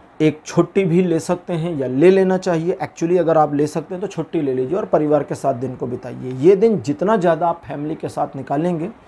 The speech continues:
आपका खुद का एनर्जी ऑरा उतना पॉजिटिव होता जाएगा। जितना एनर्जी आपकी पॉजिटिव होगी, उतना फ्यूचर में बेनिफिट मिलेगा।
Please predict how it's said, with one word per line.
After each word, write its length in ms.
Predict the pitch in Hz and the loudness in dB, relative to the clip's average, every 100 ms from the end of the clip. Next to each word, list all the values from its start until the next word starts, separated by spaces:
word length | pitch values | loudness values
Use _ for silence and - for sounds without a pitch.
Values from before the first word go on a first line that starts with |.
| - - - - - | -20 -20 -20 -14 4
आपका 380 | 160 175 - 226 | 4 4 2 0
खुद 380 | 226 - 175 180 | 0 -2 0 2
का 140 | 254 | 2
एनर्जी 440 | 214 185 180 180 | 2 0 0 0
ऑरा 200 | 190 170 | 0 2
उतना 280 | 180 175 180 | 0 -2 -6
पॉजिटिव 500 | 175 151 139 131 156 | -6 -6 -6 -4 -4
होता 260 | 117 120 131 | -4 -6 -8
जाएगा। 340 | 117 113 - | -10 -10 -8
जितना 440 | 120 127 151 196 196 | -4 -4 0 2 2
एनर्जी 420 | 170 160 147 190 | 2 0 0 2
आपकी 260 | 170 - | 2 0
पॉजिटिव 540 | 185 - 143 147 196 165 | -8 -4 -4 -4 -6 -2
होगी, 240 | 175 190 190 | -2 -4 -6
उतना 260 | 147 175 180 | -6 -2 -2
फ्यूचर 440 | - 156 147 180 | -2 -6 -2 -2
में 160 | 180 143 | -2 -2
बेनिफिट 380 | 139 135 139 | -4 -6 -6
मिलेगा। 420 | 135 131 131 143 | -6 -6 -6 -8